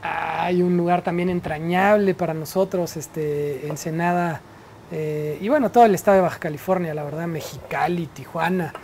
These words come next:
este, Tecate. Eh, mira, lo que hago es que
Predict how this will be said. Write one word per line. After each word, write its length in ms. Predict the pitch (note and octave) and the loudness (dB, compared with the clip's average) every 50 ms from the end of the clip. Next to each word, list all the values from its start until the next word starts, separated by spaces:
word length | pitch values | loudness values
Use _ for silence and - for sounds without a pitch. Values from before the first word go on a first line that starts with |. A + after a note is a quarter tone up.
| - - - - - - - D#3 | -18 -20 -20 -12 -8 -6 -6 -4
este, 240 | D3+ - - - C#3 - | -6 -6 -8 -12 -12 -8
Tecate. 640 | - D#3 C3 - - E3 D#3+ D#3+ E3+ - E3+ D#3 - - - - - - - - - - - B3+ | -6 -6 -4 0 2 2 2 2 2 -2 -6 -6 -6 -10 -16 -20 -20 -20 -20 -20 -20 -20 -14 -10
Eh, 680 | E3+ D#3 D3+ D3+ D3+ D3+ D3+ D3+ D3+ D3+ D3+ D#3 D#3 - | -8 -6 -4 -4 -4 -4 -4 -4 -4 -4 -4 -6 -6 -2
mira, 240 | F3+ F#3 F#3 F3 D#3+ | 2 4 6 6 6
lo 160 | D#3 D#3+ D#3 - | 4 2 0 2
que 140 | - G3+ | 4 6
hago 200 | A3 C4 A#3+ A#3 | 6 6 6 4
es 140 | G3+ F3+ - | 4 2 0
que 200 | - - E3+ - | -2 -2 -2 -2